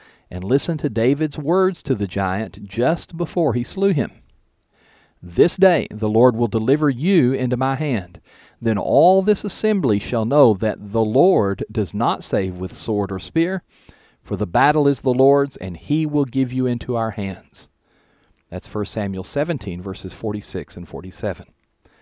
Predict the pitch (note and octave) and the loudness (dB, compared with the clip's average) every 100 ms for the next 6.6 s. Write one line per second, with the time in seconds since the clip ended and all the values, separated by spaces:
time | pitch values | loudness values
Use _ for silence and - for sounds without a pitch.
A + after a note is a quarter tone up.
0 | _ _ _ _ _ - B2 C#3+ B2 A2 | _ _ _ _ _ -2 4 6 6 4
1 | G#2 - D#3 A#2 G#2+ - B2+ B2 G2+ G2 | 0 0 2 2 -2 0 2 2 2 -2
2 | - C#3 C#3 A2 - G#2 F#2 G2+ G2 G2 | 2 2 2 -2 -2 -4 -2 -2 -2 0
3 | B2 C3+ A2 G2 F#2+ D3+ D3 G#2 - _ | 0 0 0 0 0 0 0 0 -10 _
4 | - _ _ - - F#3+ F3+ A2 F#2 D2 | -20 _ _ -12 2 4 4 2 2 0
5 | C3 C3 - _ _ C3+ D3 - G3 G3 | -2 -8 -16 _ _ -6 -6 -4 -2 -2
6 | G2+ - G#2 F#2+ - - | -2 -4 -4 -4 -4 -16